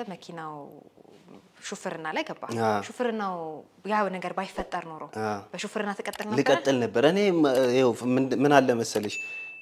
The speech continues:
Speaker 2: እ፣ እኔ አሁን ቀለም ቀቢ አላማ፣ ወይ አላማችን፣ እኝ-፣ እኛ አላማችንን እንይዟለን ወይ አላማችን እኛን ይዘናል። እኔ አሁን አላማዬ ሞተረኛ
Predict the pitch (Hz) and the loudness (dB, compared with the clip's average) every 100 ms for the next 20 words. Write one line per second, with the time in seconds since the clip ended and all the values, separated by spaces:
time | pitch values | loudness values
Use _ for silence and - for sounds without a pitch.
0 | - 120 120 113 110 131 143 156 160 - | 0 4 8 8 8 8 6 8 6 8
1 | 139 147 143 139 127 123 123 117 127 147 | 8 8 6 4 4 0 0 8 12 12
2 | 156 135 139 165 151 156 160 156 - 156 | 12 12 12 12 12 12 10 6 4 6
3 | 151 143 143 135 147 147 135 139 143 143 | 6 6 6 6 6 10 12 12 10 6
4 | 156 147 143 147 147 170 185 139 127 123 | 6 6 8 6 8 8 8 8 12 12
5 | 123 123 123 151 123 120 110 107 104 104 | 10 8 2 2 4 4 2 2 0 0
6 | 104 120 139 143 127 123 143 170 131 123 | 4 4 6 4 6 6 6 4 2 4
7 | 127 117 | 6 6